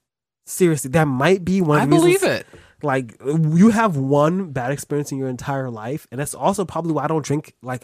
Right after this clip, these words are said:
Speaker 1: I drink a lot, but I never drink to that point. And that's probably why, because I had one fucking reaction one time, and I don't want to ever have that experience again.
Speaker 2: Mm.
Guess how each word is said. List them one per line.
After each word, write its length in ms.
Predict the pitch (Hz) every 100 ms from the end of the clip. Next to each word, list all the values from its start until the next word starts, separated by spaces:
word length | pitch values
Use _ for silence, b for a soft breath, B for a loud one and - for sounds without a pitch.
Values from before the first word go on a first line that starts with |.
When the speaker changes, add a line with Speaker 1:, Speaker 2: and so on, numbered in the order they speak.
| -
Speaker 1:
I 80 | 196
drink 260 | 147 165
a 60 | 123
lot, 400 | 113 110 165 _ b b b b
but 100 | 131
I 120 | 151
never 240 | 175 185 147
drink 260 | 139 151
to 140 | - 151
that 180 | 127 107
point. 340 | 143 143 - _ -
And 140 | 120
that's 180 | 135 156
probably 460 | - 165 226 233 202
why, 460 | 185 247 202 135
because 300 | 123 127 139 160
I 40 |
had 220 | 165 190
one 340 | 131 123 185 208
fucking 460 | - 190 214 202
reaction 680 | 185 185 208 196 - 127 127
one 180 | 127 190
time, 540 | - 180 175 120 120 - B B B
and 140 | 117 113
I 200 | 160 254
don't 440 | 233 160 165 226 131
want 220 | 190 214
to 120 | -
ever 240 | 165 175 170
have 240 | 143 165
that 120 | 160 165
experience 440 | - 151 156 156
again. 440 | 127 139 131 98 98
Speaker 2:
Mm. 300 | 113 104